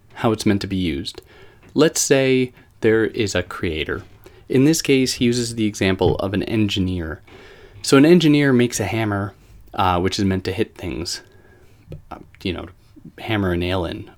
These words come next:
or something. But if you are a bricoleur, you might use a hammer for a whole slew of different things. It might be a doorstop. It might be used to, you know, hold the door open.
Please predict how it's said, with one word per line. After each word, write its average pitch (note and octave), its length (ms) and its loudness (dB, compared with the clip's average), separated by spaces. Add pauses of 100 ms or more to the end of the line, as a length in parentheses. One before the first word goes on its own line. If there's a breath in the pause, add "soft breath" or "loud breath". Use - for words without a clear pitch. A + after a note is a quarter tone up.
or F#2 100 -4
something. F2 420 -8 (840 loud breath)
But E3+ 100 8
if F3 160 0
you G#3 640 4 (640)
are A#2 120 2
a G#2 60 2
bricoleur, G#2 800 0 (380 soft breath)
you B2+ 100 4
might E3+ 180 6
use C#3+ 480 2
a A#2 60 -2
hammer A#2+ 320 0
for B2 160 -2
a A#2 80 -2
whole A#2+ 140 -2
slew G3+ 260 6
of C#3+ 100 6
different G2 320 0
things. - 440 -10 (280)
It G#2 100 -2
might G2 200 0
be A2+ 100 4
a A#2+ 60 2
doorstop. - 680 0 (300)
It A2 120 -2
might F#2 320 0 (180)
be A#2 100 -10
used G2+ 340 0
to, G#2 120 0 (240)
you A2 80 -4
know, E2+ 160 -4
hold B2 300 -4
the A#2+ 80 4
door A2+ 240 2
open. - 380 -6